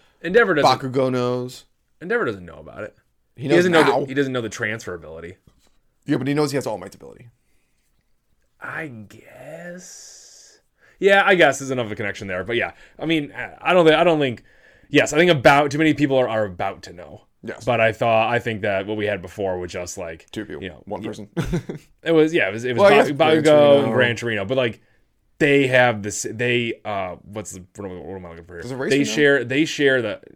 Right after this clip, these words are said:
Speaker 2: Eraser
Speaker 1: no,
Speaker 2: know?
Speaker 1: I don't think so, no. They don't, he doesn't have any
Speaker 2: I think
Speaker 1: connection
Speaker 2: he
Speaker 1: to All
Speaker 2: does
Speaker 1: Might.
Speaker 2: know.
Speaker 1: I don't think he does. I think All Might said that he, um, hid all of his connections to Deku.
Speaker 2: Oh, okay, maybe.
Speaker 1: But, um, what I'm saying is that Bakugo and Gran Torino, they played the same role for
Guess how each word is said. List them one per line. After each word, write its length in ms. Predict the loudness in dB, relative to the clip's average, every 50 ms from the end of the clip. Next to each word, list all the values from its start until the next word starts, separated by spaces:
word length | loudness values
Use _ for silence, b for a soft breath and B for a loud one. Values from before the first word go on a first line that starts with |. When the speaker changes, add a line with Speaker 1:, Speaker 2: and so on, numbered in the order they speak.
| _ -16
Speaker 2:
Eraser 200 | -12 -10 -8 -8
Speaker 1:
no, 100 | -8 -8
Speaker 2:
know? 80 | -8 -10
Speaker 1:
I 20 |
don't 100 | -12 -12
think 120 | -14 -16 -18
so, 140 | -18 -18
no. 180 | -18 -18 -16 -12
They 140 | -10 -8 -6
don't, 100 | -6 -6
he 60 | -6
doesn't 140 | -8 -8 -8
have 60 | -8
any 40 | -8
Speaker 2:
I 40 | -10 -10 -10 -10 -10
think 20 |
Speaker 1:
connection 80 | -10 -10 -10
Speaker 2:
he 60 | -8
Speaker 1:
to 60 | -8
All 80 | -8 -8
Speaker 2:
does 60 | -10
Speaker 1:
Might. 80 | -12 -20
Speaker 2:
know. 200 | -20 -20 -20 -20
Speaker 1:
I 40 | -18 -18
don't 60 | -16
think 100 | -16 -18
he 60 | -18
does. 400 | -18 -18 -20 -20 -20 -20 -20 -20 _ _ _ _ _ -20 _ _ _ _ _ -8
I 40 | -6
think 100 | -4 -2
All 100 | -2 -2
Might 380 | 0 0 0 0 -2 -4 _ _ _ _ _ -14
said 240 | -8 -6 -6 -4 -4
that 100 | -6 -6
he, 280 | -6 -8 -6 -6 -6
um, 460 | -6 -8 -8 -10 -12 -12 -16 -18 -20 -20 _
hid 300 | -12 -8 -6 -6 -6 -6
all 160 | -6 -6 -6
of 60 | -8
his 120 | -8 -10 -12
connections 340 | -12 -12 -14 -14 -16 -18 -18
to 80 | -18
Deku. 300 | -18 -18 -20 -20 -20 -20 _ _ _ _ _
Speaker 2:
Oh, 200 | -8 -6 -6 -6
okay, 140 | -6 -8 -10 -12
maybe. 200 | -12 -12 -14 -14 -18 b b b b 0
Speaker 1:
But, 220 | 2 2 2 2
um, 340 | 0 -2 -2 -6 -12 -14 -18 _ _ _ _ _ _ _ _ _ _ _ _ _ _ -10
what 160 | -4 -2 -2
I'm 80 | -2 -2
saying 180 | -4 -4 -4
is 100 | -4 -4
that 140 | -4 -4 -4
Bakugo 420 | -2 -2 -2 -2 0 0 0 0 -2
and 80 | -4
Gran 220 | -6 -6 -6 -6 -6
Torino, 320 | -8 -10 -10 -8 -8 -8
they 200 | -6 -6 -6 -8
played 440 | -10 -12 -10 -6 -6 -6 -6 -6 -10
the 60 | -12
same 280 | -12 -12 -12 -12 -12 -10
role 360 | -10 -10 -10 -10 -10 -12 -14
for 380 | -14 -12 -12 -12 -12 -14 -18